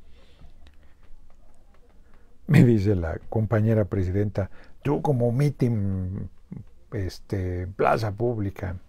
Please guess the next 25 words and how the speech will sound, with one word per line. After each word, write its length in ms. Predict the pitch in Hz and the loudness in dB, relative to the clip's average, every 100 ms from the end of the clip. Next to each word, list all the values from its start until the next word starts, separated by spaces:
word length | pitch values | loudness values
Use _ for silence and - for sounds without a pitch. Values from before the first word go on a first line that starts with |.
| - | -4
de 120 | 104 | -2
la 120 | 98 | 0
intervención 640 | 104 107 101 101 92 107 98 | -2 -2 -2 -2 -4 -6 -4
que 120 | 107 | -8
hice". 180 | - - - - - - - - - - - - - - - - - | -8 -18 -20 -20 -20 -20 -20 -20 -20 -20 -20 -20 -20 -20 -20 -20 -12
Pues 120 | - | 0
eran 240 | 202 156 | 4 6
tres 240 | 131 151 123 | 6 6 4
minutos, 500 | 131 160 143 117 101 | 2 0 -2 -4 -2
no, 220 | 120 123 | 0 0
no 240 | 123 131 | 2 2
daba 300 | 113 117 104 | 6 6 4
para 240 | - 95 90 | 0 -2 -2
hacer 260 | 90 98 | -2 -4
un 180 | 98 95 | -4 -4
recuento 720 | 87 85 - 95 - 104 92 | -6 -8 -6 -8 -4 -4 -4
histórico. 600 | 98 - 185 113 - 95 - - - - - - - - - - - - - - - - - - - - - - - - - - - - - - - - - - - | -8 -2 -2 -2 -4 -8 -8 -20 -20 -20 -20 -20 -20 -20 -20 -20 -20 -20 -20 -20 -20 -20 -20 -20 -20 -20 -20 -20 -20 -20 -20 -20 -20 -20 -20 -20 -20 -20 -20 -20 -8
Demasiado 440 | 110 104 104 120 120 | -6 -2 0 2 2
poco 360 | - 117 110 | 2 0 -2
tiempo. 380 | - 127 104 - - - - - - - - - - - - - - | -2 -2 -2 -8 -20 -20 -18 -16 -14 -16 -20 -20 -20 -20 -20 -18 -10
Había 240 | 113 113 | -2 -2
que 140 | 104 110 | 0 0
hablar 280 | 104 107 98 | 0 0 0
de 120 | 87 | -2
lo, 180 | 80 | -4